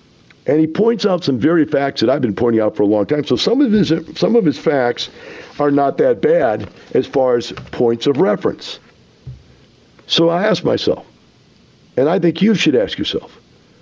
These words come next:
why is it this guy, what idea does he hold on to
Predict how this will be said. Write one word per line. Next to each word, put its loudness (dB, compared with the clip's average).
why 2
is 2
it 2
this 0
guy, -4
what 2
idea 2
does 0
he 4
hold 2
on 0
to -2